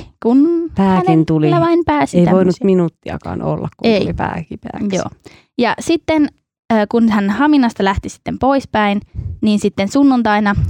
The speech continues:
Speaker 1: se ajautui valitettavasti kalastajan rysään. Ja sitten kun sitä pelastettiin, niin se kaatoi tämän kalastajan veneen, kun hän yritti päästä taas pötköttelemään. Ja, ö, tässä myös hauska se, että Norjassakin on ollut toinen mursu,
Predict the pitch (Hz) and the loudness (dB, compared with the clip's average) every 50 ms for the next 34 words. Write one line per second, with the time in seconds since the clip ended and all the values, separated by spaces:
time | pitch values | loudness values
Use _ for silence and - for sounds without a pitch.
0 | - - - - - 190 - - - - 202 202 196 196 190 185 - 196 196 202 | -4 -8 -8 -6 -4 -4 -4 -4 -4 -2 0 0 2 2 0 0 -2 -2 -2 0
1 | 196 190 - - 196 - - - - 220 220 208 202 - - 196 - - - - | -2 -2 -4 -6 -10 -10 -10 -2 0 0 0 0 -2 -4 -10 -12 -12 -12 -6 -4
2 | 226 254 - - 311 311 302 285 285 277 254 - - 254 240 220 - 208 202 - | -4 -4 -2 -2 0 0 2 2 2 2 0 0 -2 -4 -4 -2 -2 -4 -2 0
3 | 214 214 208 202 - - 120 - - _ - 190 185 185 - - - _ _ - | 0 0 0 -2 -2 -6 -8 -10 -6 _ -4 -2 -2 -4 -6 -10 -20 _ _ -20
4 | - _ _ - 202 196 180 180 - 196 151 - - _ - 214 214 214 - 185 | -20 _ _ -4 -4 -2 -2 -2 -2 -4 -4 -6 -4 _ 0 0 0 0 -2 -4
5 | - 180 170 151 165 - 175 175 180 185 - - - 98 95 - 180 196 226 254 | -4 -4 -6 -6 -4 -2 0 0 0 -2 -4 -8 -10 -8 -6 -4 -2 0 0 2
6 | 262 262 254 240 226 - - - 180 170 190 196 - - - 170 - - - - | 2 2 2 0 -2 -4 -8 -8 -8 -6 -4 -4 -6 -6 -8 -12 -14 -12 -4 -2
7 | 294 285 - - - - - - - - 175 - - - - 196 190 - - 196 | -2 -2 -2 -4 -6 -6 -8 -10 -6 -4 -4 -4 -4 -4 -4 -4 -4 -6 -10 -10
8 | - - 190 180 170 156 160 131 80 - - - - - - _ _ _ _ _ | -8 -6 -6 -6 -4 -6 -6 -4 -4 -4 -6 -6 -8 -12 -18 _ _ _ _ _
9 | _ _ _ _ _ _ _ _ 247 214 - - _ _ _ _ _ _ _ _ | _ _ _ _ _ _ _ _ -4 -2 -2 -4 _ _ _ _ _ _ _ _
10 | - 208 202 202 196 214 226 233 - - 220 214 214 214 - - 220 220 - - | -2 0 0 0 0 0 -2 -2 -2 -2 -2 0 -2 -2 0 0 0 0 0 -4
11 | 208 - 220 208 - - 202 214 240 262 269 214 196 - 185 160 139 123 143 113 | -4 -2 -2 -2 -2 -2 0 0 2 2 2 0 -2 -4 -6 -6 -4 -4 -4 -4
12 | 147 107 90 - - _ 220 240 269 285 269 247 233 240 233 - 226 226 | -4 -4 -6 -8 -6 _ -2 0 2 4 4 4 4 2 0 -2 -2 -4